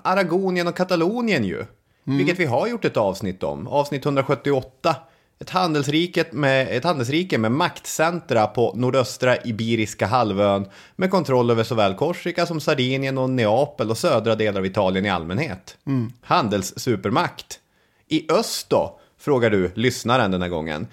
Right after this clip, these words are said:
Speaker 1: Vi har stormakten Serbien. Vårt avsnitt hundrafemtiofem handlar ju om det. Som under Stefan Dusan erövrat stora delar av Grekland. Låtit sig krönas till tsar.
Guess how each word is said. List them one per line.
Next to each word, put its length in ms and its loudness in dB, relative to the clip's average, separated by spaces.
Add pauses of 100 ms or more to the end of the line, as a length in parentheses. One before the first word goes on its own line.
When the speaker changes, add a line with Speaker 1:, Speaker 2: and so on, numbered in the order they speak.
(220)
Speaker 1:
Vi 100 0
har 80 4
stormakten 580 0
Serbien. 800 2
Vårt 160 -2
avsnitt 360 2
hundrafemtiofem 1080 0
handlar 240 2
ju 60 4
om 100 0
det. 220 0
Som 140 -6
under 260 0
Stefan 580 0
Dusan 600 -2
erövrat 540 2
stora 300 0
delar 240 2
av 80 -2
Grekland. 680 0 (360)
Låtit 280 -2
sig 140 2
krönas 440 2
till 140 -12
tsar. 640 0